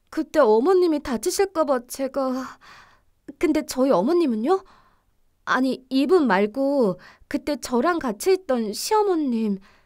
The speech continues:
아, 그때 그분이요? 병원 안 오신 지 한참 되셨는데.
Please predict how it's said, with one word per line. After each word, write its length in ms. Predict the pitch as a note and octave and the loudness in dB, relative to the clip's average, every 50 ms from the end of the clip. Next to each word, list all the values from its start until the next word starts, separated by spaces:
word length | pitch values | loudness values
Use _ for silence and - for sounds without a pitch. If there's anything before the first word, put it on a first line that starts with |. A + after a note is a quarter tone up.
| _ _ _ _ _ _ _ _ _ _ _ _ _ _ _ _ _ _ _ _ _ _ _ - | _ _ _ _ _ _ _ _ _ _ _ _ _ _ _ _ _ _ _ _ _ _ _ -4
아, 640 | - E3+ F3 F3+ F3+ F#3 F#3 F#3 F3 E3 D#3+ D3 D3 - - _ - | -2 0 0 0 0 -2 -2 -2 -4 -4 -6 -8 -10 -12 -16 _ -12
그때 380 | - - G#3+ G#3 - A#3 A3+ | -6 -6 -4 0 0 0 0
그분이요? 880 | A3 A3 - B3 A#3+ G3+ A3+ G#3 F#3 E3+ D#3+ D#3+ F#3+ A3 G3+ D#3 D3+ - _ _ _ _ _ _ _ _ _ _ _ _ _ _ - | 0 0 0 0 2 2 0 -2 -2 -4 -4 -6 -4 -4 -4 -6 -6 -10 _ _ _ _ _ _ _ _ _ _ _ _ _ _ -6
병원 320 | - B3 A#3+ B3 C4+ C4+ A#3+ | -2 0 2 2 4 4 4
안 180 | F#3+ G#3 B3+ | 4 4 4
오신 380 | C#4+ C#4+ C#4 - C#4 B3 A#3 G#3 | 2 0 -2 -2 -4 -4 -4 -4
지 160 | - F3+ E3+ | -4 -2 -2
한참 480 | G3+ G#3+ - F4+ D#4+ - - C4 B3 A3+ | -2 -2 -2 -4 -4 -4 -4 -4 -4 -2
되셨는데. 880 | A3 A3 G#3+ - B3+ A3 G3+ F3+ E3 D#3 C#3 D#3+ D#3 D#3 D#3+ F#3+ A#3+ | -4 -4 -4 -4 -4 -2 -2 -4 -4 -6 -8 -8 -8 -6 -6 -6 -8